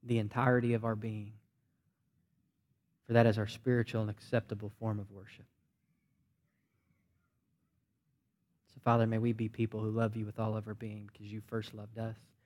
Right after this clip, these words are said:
If there are any in this room or watching online that somehow really do not know you, their faith is not resting in you, Jesus, then I just pray, Holy Spirit, you would trouble them with the kindness of your conviction,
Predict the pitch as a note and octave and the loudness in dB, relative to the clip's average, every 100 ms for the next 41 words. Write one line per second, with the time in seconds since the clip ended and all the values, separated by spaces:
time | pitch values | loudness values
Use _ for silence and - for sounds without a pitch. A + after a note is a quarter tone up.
0 | _ _ _ _ D3 C3 B2+ B2+ A#2+ A#2 | _ _ _ _ 10 12 12 10 8 4
1 | G#2+ B2+ A#2 A2+ A#2+ A#2 B2 A#2+ A#2 B2 | 4 4 6 8 8 6 2 2 4 4
2 | A#2+ A2+ - B2+ B2 A#2+ A#2 B2+ B2 A2+ | 2 -2 -2 0 2 2 4 4 4 2
3 | A2 B2 B2 A#2+ B2 B2 B2 E3 A#2+ D#2 | 0 0 2 2 0 -4 -4 -4 -10 -20
4 | - _ _ _ _ _ _ _ _ _ | -20 _ _ _ _ _ _ _ _ _
5 | _ _ _ A#2+ A2+ - C3 C3 A#2 A2+ | _ _ _ -2 0 6 8 8 2 2
6 | B2+ B2 B2+ - C3 A#2+ A#2 A#2+ C3 - | 2 4 2 2 -4 -4 -4 -4 -6 -8
7 | - _ _ _ _ _ _ _ _ _ | -20 _ _ _ _ _ _ _ _ _
8 | _ _ _ _ _ _ _ _ _ _ | _ _ _ _ _ _ _ _ _ _
9 | _ _ _ _ _ _ _ - G#2+ A#2 | _ _ _ _ _ _ _ -10 2 2
10 | B2 A#2 - B2 B2 A#2+ A2+ - B2+ B2+ | 2 0 0 2 2 -2 -4 0 2 2
11 | B2+ A#2+ G#2+ - A#2+ B2 A#2+ B2+ A#2 - | 0 -8 -8 -2 -2 0 0 -2 -2 -10
12 | - A#2 A#2+ A#2+ A#2 A2 A#2+ A#2 G2 A2 | -8 -4 -4 -4 -8 -6 -6 -6 -12 -12
13 | - C#3 C3+ | -12 -16 -16